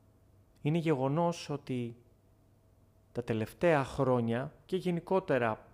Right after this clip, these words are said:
όλα αυτά τα χρόνια, τα τελευταία χρόνια όμως, γιατί τα προηγούμενα χρόνια, επειδή υπήρχε και πολλή δουλειά, ε, υπήρχε και μία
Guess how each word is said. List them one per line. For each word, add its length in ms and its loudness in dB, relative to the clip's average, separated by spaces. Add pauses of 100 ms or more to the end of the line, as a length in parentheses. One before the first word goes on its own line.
όλα 260 6
αυτά 200 -4
τα 140 -2
χρόνια, 560 -2 (1000)
τα 60 -8
τελευταία 500 4
χρόνια 440 -6
όμως, 320 -8
γιατί 460 -6 (300)
τα 120 -10
προηγούμενα 540 0
χρόνια, 580 -2 (840)
επειδή 260 -2
υπήρχε 320 -2
και 120 -2
πολλή 300 0
δουλειά, 560 -2 (1300)
ε, 320 -2
υπήρχε 440 -2
και 200 -2
μία 520 -2